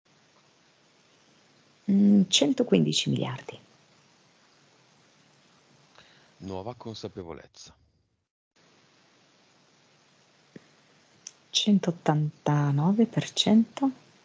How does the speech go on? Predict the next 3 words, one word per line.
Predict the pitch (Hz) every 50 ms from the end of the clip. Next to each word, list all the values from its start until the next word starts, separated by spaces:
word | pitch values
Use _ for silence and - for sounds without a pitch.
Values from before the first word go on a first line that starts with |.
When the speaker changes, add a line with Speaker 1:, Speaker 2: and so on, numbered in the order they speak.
| _ _ _ _ _ _ _ _ _ _ _ _ - - - - _ _ _ _ _ _
Speaker 2:
Nuove | - 95 87 87 87 85 87 85 85 80 80
vite | 80 87 80 - -
precedenti. | - - 82 - - 92 90 104 120 151 165 - - - -